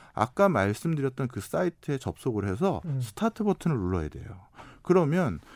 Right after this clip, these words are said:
Speaker 1: 그 친구가 키보드 치고 마우스 움직이는 게 십 분 단위로 체크가 돼서 지급할지 여부, 어, 아니 할지 여부를 결정을 해줍니다.
Speaker 2: 어.
Speaker 1: 그러면 예를 들어서
Speaker 2: 예.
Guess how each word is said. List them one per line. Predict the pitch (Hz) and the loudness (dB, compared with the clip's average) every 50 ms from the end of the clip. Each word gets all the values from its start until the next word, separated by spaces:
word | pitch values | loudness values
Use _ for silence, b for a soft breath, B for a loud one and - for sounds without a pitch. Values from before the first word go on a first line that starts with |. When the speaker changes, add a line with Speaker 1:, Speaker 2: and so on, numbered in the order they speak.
| B B B | B B B
Speaker 1:
그 | - - 127 | -6 -6 -4
친구가 | - - 196 190 170 160 165 156 156 | -2 0 0 2 2 2 2 0 0
키보드 | - - - 208 208 208 202 180 175 160 | -2 -2 -2 0 2 2 2 0 0 -4
치고 | - - 180 165 165 | -2 -4 0 0 2
마우스 | 127 90 87 104 117 131 - - | 2 2 2 2 0 -2 -2 0
움직이는 | 139 107 110 113 127 123 117 113 101 98 101 | 0 2 2 2 0 0 0 0 0 0 0
게 | 143 196 180 107 | 0 0 -2 -2
십 | 90 - - - - | -4 -6 -10 -8 -2
분 | - 233 220 196 | 0 2 4 4
단위로 | 185 170 156 151 135 135 | 4 2 0 0 -2 -4
체크가 | - - 190 - - 175 165 147 | -4 -4 -6 -6 -4 -2 -2 0
돼서 | 110 92 85 - 190 180 120 78 B B B B B | 0 -2 -2 -2 -2 -2 -2 -2 B B B B B
지급할지 | B - - 131 127 180 - - - 202 196 - - 135 | B -4 -2 2 4 4 4 4 2 0 0 0 0 0
여부, | 101 98 107 - - | 0 0 -2 -4 -4
어, | 110 101 95 - | -2 -2 -2 0
아니 | 95 101 110 127 | 0 0 2 2
할지 | 139 143 131 - - 135 123 | 2 2 0 0 0 0 0
여부를 | 92 76 85 85 90 98 135 139 | 0 0 -2 -4 -4 -4 -4 -4
결정을 | - - 95 95 98 - - 127 104 92 | -4 -4 -4 -4 -4 -2 -4 -4 -4 -4
해줍니다. | 95 90 87 76 67 65 80 80 80 85 | -6 -6 -8 -10 -12 -12 -14 -16 -16 -12
Speaker 2:
어. | 120 120 117 120 127 135 139 135 131 131 131 - - - - - - - - - | -10 -8 -6 -6 -6 -6 -6 -6 -6 -6 -6 -6 -6 -8 -8 -8 -10 -10 -4 2
Speaker 1:
그러면 | - 160 185 185 185 185 175 165 160 127 107 | 4 6 6 6 6 4 2 2 2 0 2
예를 | 92 110 131 151 151 | 2 4 4 4 2
들어서 | 127 120 104 92 87 - 151 165 135 123 170 | 0 0 0 0 0 0 0 0 0 0 0
Speaker 2:
예. | 160 147 139 139 147 143 131 120 | 0 0 0 0 -2 -2 -4 -6